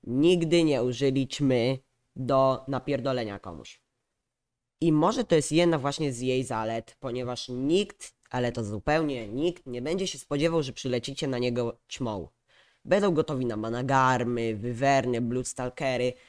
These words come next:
ale nikt, ale to dosłownie nikt, niemalże nie będzie się spodziewał,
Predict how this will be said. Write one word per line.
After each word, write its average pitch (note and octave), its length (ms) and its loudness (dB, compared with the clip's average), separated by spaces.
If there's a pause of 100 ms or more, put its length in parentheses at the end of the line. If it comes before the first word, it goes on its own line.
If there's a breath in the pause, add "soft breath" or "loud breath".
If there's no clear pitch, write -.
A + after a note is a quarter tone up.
(160 loud breath)
ale A2+ 280 0
nikt, D#3 340 2
ale A#2 180 -6
to A#2+ 100 -8
dosłownie A2+ 460 -6
nikt, C#3 440 -6
niemalże C#3 500 -4
nie A#2 120 -6
będzie C#3 260 -4
się C3 140 -10
spodziewał, B2+ 520 -4